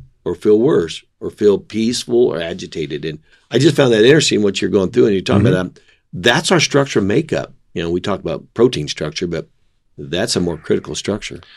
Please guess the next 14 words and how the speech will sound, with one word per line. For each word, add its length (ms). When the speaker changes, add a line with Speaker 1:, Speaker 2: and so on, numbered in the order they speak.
Speaker 2:
When 140
we 100
talk 260
about, 280
there, 140
there's 240
a 100
concept 400
called 200
the 120
endless 320
web 260
theory, 320
and 320